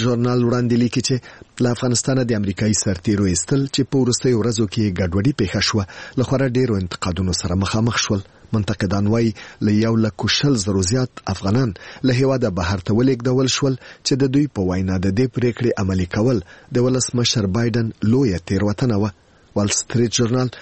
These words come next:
د مطلب په دوام لیکي چې د امریکا هیڅ یوه اداره او سازمان هم د تخلیې د څرنګوالي په اړه له انتقادونو خوندي نه ده. ځینې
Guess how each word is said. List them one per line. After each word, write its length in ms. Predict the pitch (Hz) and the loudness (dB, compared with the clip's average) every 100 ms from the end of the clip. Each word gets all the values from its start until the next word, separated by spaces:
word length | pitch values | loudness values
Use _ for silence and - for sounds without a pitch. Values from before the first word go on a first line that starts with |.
| - - | -20 -4
د 160 | 131 127 | -2 0
مطلب 280 | - 139 - | -2 -4 -2
په 120 | 110 | 0
دوام 260 | 110 117 120 | 2 2 2
لیکي 200 | - 127 | 0 0
چې 160 | 139 123 | 0 0
د 80 | 110 | 0
امریکا 320 | 101 - 117 107 | 0 -2 -4 -2
هیڅ 300 | 160 156 - 110 | 0 0 0 0
یوه 160 | 98 - 101 | 0 0 -2
اداره 320 | 95 123 113 | 0 0 0
او 80 | 98 | 0
سازمان 420 | 98 92 117 120 151 | -2 0 0 0 0
هم 100 | 139 - - - 147 | -2 -6 -16 -8 -4
د 140 | 139 143 | -2 -2
تخلیې 360 | 123 127 139 131 | 0 2 2 2
د 100 | 110 - | -2 -2
څرنګوالي 520 | 110 98 101 120 123 98 | -2 0 2 2 2 0
په 60 | - 107 | -4 -2
اړه 140 | 104 101 | 0 0
له 60 | 92 | 0
انتقادونو 640 | 90 92 - 98 139 135 95 | -2 -6 -4 0 2 0 0
خوندي 360 | 98 98 123 135 | -2 0 0 2
نه 80 | 113 | 0
ده. 60 | 90 - _ _ _ _ 104 | -4 -10 _ _ _ _ 0
ځینې 240 | 123 | 2